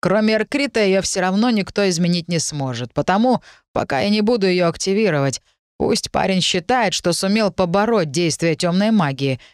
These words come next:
Я же не стану больше открыто ему приказывать. Пока придётся обойтись наводками и подосланными идеями. Пусть считает мои решения своими.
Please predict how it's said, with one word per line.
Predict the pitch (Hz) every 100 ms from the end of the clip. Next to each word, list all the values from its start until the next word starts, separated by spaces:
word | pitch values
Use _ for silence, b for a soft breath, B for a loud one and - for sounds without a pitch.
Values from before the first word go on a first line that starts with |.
| B -
Я | - -
же | 262
не | 254
стану | 254 349 240 180
больше | 170 156 170
открыто | - 170 165
ему | 165 160
приказывать. | 220 185 131 131 127 - _ _ _ _
Пока | 156 147 180
придётся | 170 170 180 165 170
обойтись | 165 175 165 185 -
наводками | 180 175 240 226 - - 160 147 B B -
и | 208
подосланными | 208 202 220 208 196 190 180 180
идеями. | - 202 165 156 120 120 117 117 - _ _
Пусть | - 208 285
считает | - 269 - 202 220 190
мои | 165 151 156
решения | 220 247 - 185 190 196
своими. | 175 156 143 185 151 120 -